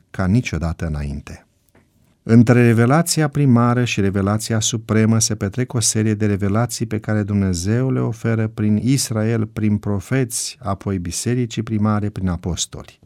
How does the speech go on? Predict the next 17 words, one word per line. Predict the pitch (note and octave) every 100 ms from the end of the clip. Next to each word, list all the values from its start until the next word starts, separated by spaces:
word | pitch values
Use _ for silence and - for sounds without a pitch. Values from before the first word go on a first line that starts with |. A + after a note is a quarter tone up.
| - _ -
Aceste | - A2 D3 - -
revelații | G#2 G2+ G#2+ A2 A2 G2+
intermediare | F#2+ G2+ F#2+ F#2+ F2 F#2+ F#2+ E2+ D#2 _ _
sunt | - - B2+ G2+ - _
Sfintele | - - - A#2+ G#2+ G2
Scripturi | F#2+ - F#2+ - A2+ F2+
sau | F2 E2+ -
Cuvântul | - G#2+ B2 G#2+ F#2+
lui | F#2
Dumnezeu. | F#2 F#2 F2+ G#2 F#2 - _ _ - _ _ _
În | A#2+
această | A#2 A2+ D3 -
revelație | B2+ A#2 A2+ A#2 A#2
scrisă, | G#2 - G#2+ G2+ G2+
Dumnezeu | G2 G2 F#2 E2+ A2 C3 C3
se | - A2+
închide | G2 F#2+ - G#2 F#2 F2+